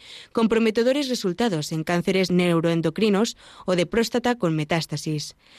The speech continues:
La coordinadora de medicina nuclear de Belvitja, Montse Cortés,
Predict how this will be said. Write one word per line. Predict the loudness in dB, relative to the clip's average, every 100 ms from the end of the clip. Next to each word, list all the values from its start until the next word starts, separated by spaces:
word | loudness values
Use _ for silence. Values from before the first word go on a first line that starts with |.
| -20 -2
La | 0 2
coordinadora | 2 2 2 2 2 2
de | 2 0
medicina | 0 0 2 2
nuclear | 2 0 0 0 0
de | 0
Belvitja, | 0 0 0 0 0 2
Montse | 2 2 2 -2
Cortés, | -2 -2 0 0 -2